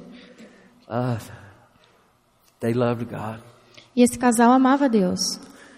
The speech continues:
Speaker 1: You know, they didn't say, "Why did you do this to
Speaker 2: Não
Speaker 1: me?"
Speaker 2: disseram pra Deus, "Por que você fez isso comigo?"
Speaker 1: They just loved him,
Speaker 2: Apenas
Speaker 1: prayed.
Speaker 2: continuaram amando a Deus e orando.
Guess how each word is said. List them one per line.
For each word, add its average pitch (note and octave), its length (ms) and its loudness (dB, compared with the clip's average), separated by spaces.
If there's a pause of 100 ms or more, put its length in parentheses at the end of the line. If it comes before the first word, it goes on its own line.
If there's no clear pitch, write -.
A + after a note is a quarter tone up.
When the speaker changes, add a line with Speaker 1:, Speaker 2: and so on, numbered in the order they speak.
(120)
Speaker 1:
You A2+ 100 -10
know, B2 100 0
they A#2 160 0
didn't A#2+ 260 -4
say, B2+ 120 -4
"Why D3 220 0
did D3+ 220 -2
you D3 80 -8
do D3+ 200 -2
this C#3+ 240 -6
to D#3+ 120 -10
Speaker 2:
Não A#3+ 140 4
Speaker 1:
me?" B3+ 60 6
Speaker 2:
disseram B3 540 2
pra A3+ 140 2
Deus, G#3 300 0
"Por - 120 -6
que F4 140 2
você D#4+ 340 2
fez C#4+ 200 0
isso C4 200 -4
comigo?" A3+ 540 -2 (560)
Speaker 1:
They A#2 160 -4
just G#2+ 220 -8
loved B2 340 0
him, A2 200 -4
Speaker 2:
Apenas C#4 480 0
Speaker 1:
prayed. B3 220 2
Speaker 2:
continuaram C4 400 2
amando B3 340 2
a A#3+ 40 4
Deus A3 320 0
e A#3+ 40 2
orando. F#3 540 -2